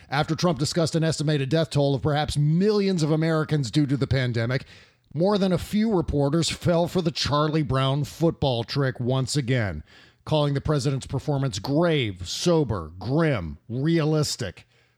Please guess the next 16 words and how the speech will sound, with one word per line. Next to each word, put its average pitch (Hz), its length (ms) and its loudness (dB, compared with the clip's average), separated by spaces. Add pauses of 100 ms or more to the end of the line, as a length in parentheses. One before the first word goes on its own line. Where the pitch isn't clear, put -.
(140)
One 143 200 0
reporter 143 360 0
said 139 220 -2
Trump's - 380 -2
thinking 165 720 0
had 117 260 -2
changed. 101 640 -2 (640)
How 175 100 -8
the 160 80 0
hell 147 160 2
does 147 160 0
anyone 147 320 2
know 147 140 2
what 127 180 -2
Trump's 156 340 -2
thinking? 147 560 -2